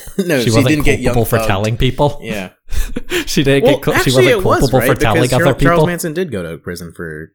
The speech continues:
Speaker 1: orchestrating it.
Speaker 2: Yeah, yeah.
Speaker 1: Yeah. Okay. Uh, Paul, you wanna do yours and then wrap up?
Speaker 2: Yeah, okay. Let me ask Chat G P T for another one. The other two I have are another Greek
Speaker 1: Ask
Speaker 2: poet and then
Speaker 1: Chat G P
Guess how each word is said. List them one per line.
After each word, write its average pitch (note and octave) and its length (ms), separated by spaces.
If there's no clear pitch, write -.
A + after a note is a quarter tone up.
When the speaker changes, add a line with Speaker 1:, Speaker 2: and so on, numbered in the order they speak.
Speaker 1:
orchestrating E2 480
it. D#2 180
Speaker 2:
Yeah, F#2 360
yeah. - 360
Speaker 1:
Yeah. E2+ 180
Okay. A#2 240
Uh, B2 260
Paul, D3+ 200
you C#3+ 60
wanna C3+ 140
do B2 80
yours C3+ 300
and B2+ 80
then A#2+ 80
wrap B2 180
up? - 260
Speaker 2:
Yeah, C#3 500
okay. - 320
Let C3+ 120
me G3 180
ask A2+ 200
Chat - 240
G G2+ 100
P E2+ 100
T G#2 140
for - 140
another F2 320
one. F#2 200
The F#2+ 80
other G2 160
two G2 220
I F2+ 80
have F#2+ 240
are F#2 320
another F#2 340
Greek G2 300
Speaker 1:
Ask A3 220
Speaker 2:
poet F2+ 200
and C3+ 260
then - 100
Speaker 1:
Chat - 0
G B2+ 120
P - 0